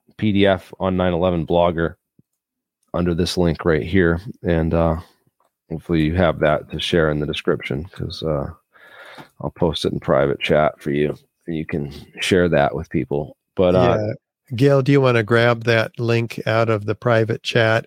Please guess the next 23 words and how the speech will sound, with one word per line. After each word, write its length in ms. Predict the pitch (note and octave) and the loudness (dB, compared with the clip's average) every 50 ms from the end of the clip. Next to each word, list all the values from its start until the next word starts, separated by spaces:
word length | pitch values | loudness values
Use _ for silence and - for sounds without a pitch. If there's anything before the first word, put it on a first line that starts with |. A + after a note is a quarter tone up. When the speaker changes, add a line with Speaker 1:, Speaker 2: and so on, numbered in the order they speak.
| - | -6
Speaker 2:
and 280 | - C3 A2+ A2 A2 G#2+ | -6 -4 -4 -4 -4 -4
share 360 | - - B2 A#2 A2+ A2 A2 | -4 -2 0 2 2 2 2
it 200 | A2 A#2+ - - | 0 -2 -2 -4
on, 440 | C#3 A#2+ A2 A2 G#2+ G#2+ A2+ C3 D#3 - | -4 -2 -2 -2 -4 -6 -8 -12 -10 -8
uh, 280 | A#2 A2 G#2+ A2 A2+ A#2+ - - _ _ _ _ _ _ - - - - _ _ _ _ _ _ _ | -6 -4 -4 -4 -4 -6 -10 -14 _ _ _ _ _ _ -20 -20 -20 -20 _ _ _ _ _ _ _
uh, 200 | - C3 B2+ A#2+ - - | 0 2 2 2 0 2
on 240 | C#3+ C#3 B2+ A2+ G#2+ | 2 2 2 2 -2
the 100 | G#2 F#2 | -2 0
social 400 | - - A#2+ A2 - - A#2+ A2 | 2 2 2 2 2 2 0 0
media, 560 | G#2+ G#2 A2+ A#2 A2+ A2+ A2 A2+ A2+ A#2+ A#2 | 0 0 2 2 2 2 0 -2 -4 -4 -6
so 340 | - - - A2+ G#2+ G#2 - A2 | -8 -6 -4 -4 -4 -4 -4 -4
at 80 | G#2+ G#2 | -2 0
least 220 | A2+ A#2 - - | 0 0 0 0
people 280 | - B2 A2+ - A2 A2 | 0 -2 -2 -2 -2 -4
can 160 | - G#2+ G#2+ | -2 0 2
have 240 | A2+ A2 G#2 G#2 A2+ | 2 2 2 2 0
it 80 | C3+ | 0
now 260 | B2 A#2 G#2+ G#2+ A2 | 0 2 2 2 2
who 140 | G#2 A2+ G#2+ | 2 2 2
are 140 | G#2 G2+ G2+ | 2 0 0
listening, 480 | G#2 G#2 G#2+ - - - G#2+ G#2 G2+ G2+ | 0 0 0 0 0 0 0 0 0 0
and 180 | G2 G2+ G#2 | 0 0 0
we'll 220 | G#2 G#2 G#2 G#2 | 0 0 0 -2